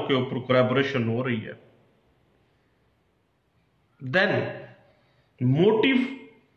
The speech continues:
की जो गवाही है वो तो जनाबे वाला weak type of गवाही है, क्योंकि motive तो कानून कहता है मुलजम के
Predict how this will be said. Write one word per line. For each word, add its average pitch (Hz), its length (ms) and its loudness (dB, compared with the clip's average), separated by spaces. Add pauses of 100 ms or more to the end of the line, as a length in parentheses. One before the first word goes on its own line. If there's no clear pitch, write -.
(480)
की 180 140 -2
जो 156 200 2
गवाही 175 400 2
है 127 180 2 (840)
वो 147 160 0 (100)
तो 143 120 -2
जनाबे 120 340 0
वाला 123 300 0 (960)
weak 147 560 -4
type 120 300 0
of 117 200 -8
गवाही 123 320 -8
है, - 160 -12 (1200)
क्योंकि 165 440 0
motive 147 480 -2
तो 180 100 2 (640)
कानून 165 460 2
कहता 165 320 0
है 190 100 2
मुलजम 156 380 0
के 196 80 0